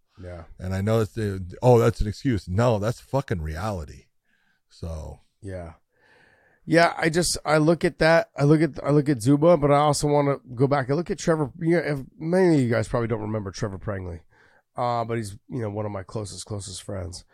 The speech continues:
Speaker 1: But he is a guy that didn't matter what, how great a shape he was in, he
Speaker 2: Oh,
Speaker 1: always
Speaker 2: he always
Speaker 1: looked
Speaker 2: looked
Speaker 1: tired.
Speaker 2: tired.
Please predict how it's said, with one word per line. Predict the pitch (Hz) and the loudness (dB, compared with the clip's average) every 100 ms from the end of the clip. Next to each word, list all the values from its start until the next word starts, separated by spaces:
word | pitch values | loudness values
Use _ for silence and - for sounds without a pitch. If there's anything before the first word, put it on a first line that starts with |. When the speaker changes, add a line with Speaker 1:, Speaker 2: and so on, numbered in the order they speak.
| _ _ - | _ _ -6
Speaker 1:
But | - 143 - _ _ _ _ | 0 0 -2 _ _ _ _
he | - - 156 147 | -12 -8 -6 -2
is | 170 165 | -2 -2
a | 165 | -4
guy | 123 123 98 95 98 101 - - | -2 -2 -2 -6 -10 -12 -18 -16
that | 104 101 104 101 - - - _ _ _ _ _ _ _ | -6 -4 -2 -4 -10 -16 -16 _ _ _ _ _ _ _
didn't | 117 156 156 | 0 2 4
matter | 147 143 | 4 4
what, | 117 123 - 110 - - - | 2 0 -2 -14 -18 -16 -6
how | 123 | -4
great | 117 117 113 | -2 -2 -2
a | |
shape | - 113 110 | -4 -8 -6
he | 123 | -4
was | 127 120 | -2 0
in, | 143 156 - _ - - | -2 -2 -10 _ -20 -6
he | 120 | 0
Speaker 2:
Oh, | |
Speaker 1:
always | 113 | 4
Speaker 2:
he | 98 | 4
always | 95 85 | 2 -2
Speaker 1:
looked | 95 | 0
Speaker 2:
looked | 90 | 0
Speaker 1:
tired. | |
Speaker 2:
tired. | 78 | 0